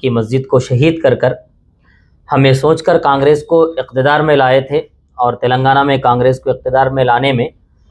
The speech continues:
सबसे पहले तेलंगाना के मुसलमानों को और मुसलमानों को कांग्रेस से जोड़ने में सबसे बड़े अहम किरदार अगर कोई अदा करे हैं तेलंगाना में, तो मजलिस बचाओ तहरीक अदा करी है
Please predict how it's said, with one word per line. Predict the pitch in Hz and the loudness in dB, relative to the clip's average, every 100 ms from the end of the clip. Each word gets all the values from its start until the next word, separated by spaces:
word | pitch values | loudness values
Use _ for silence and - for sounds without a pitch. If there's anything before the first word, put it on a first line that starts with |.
| _ | _
सबसे | - 135 143 160 | -6 -6 -2 0
पहले | 160 156 165 | 2 2 2
तेलंगाना | 156 139 131 135 139 | 2 0 2 2 0
के | 135 135 | 0 -2
मुसलमानों | 120 139 135 139 147 | -2 -2 0 0 0
को | 147 185 - _ | 0 -2 -4 _
और | 143 139 | 0 0
मुसलमानों | 135 127 175 175 180 180 | 0 0 0 2 2 0
को | 175 185 | 0 -2
कांग्रेस | 175 147 151 160 165 | 0 -2 0 0 0
से | 151 | -2
जोड़ने | 135 139 165 | 0 0 0
में | 156 110 143 - - _ _ - | 0 -2 -8 -20 -20 _ _ -8
सबसे | 147 - 170 | -6 -2 0
बड़े | 151 151 160 - _ _ - | 2 2 0 -4 _ _ -4
अहम | 123 185 185 | 0 0 0
किरदार | 160 147 156 | 0 2 2
अगर | 151 139 | 2 0
कोई | 131 139 | -2 0
अदा | 131 127 151 | 0 2 0
करे | 151 143 | 0 -2
हैं | 147 139 | -2 -2
तेलंगाना | 131 127 131 131 | -2 -2 0 0
में, | 139 151 | -2 -4
तो | 160 | -6
मजलिस | 131 117 123 113 | -4 -6 -6 -4
बचाओ | 120 131 123 | -4 -2 -2
तहरीक | 117 113 139 131 | 0 0 0 2
अदा | 120 | 2
करी | 123 123 127 | 0 -6 -12
है | 143 _ | -16 _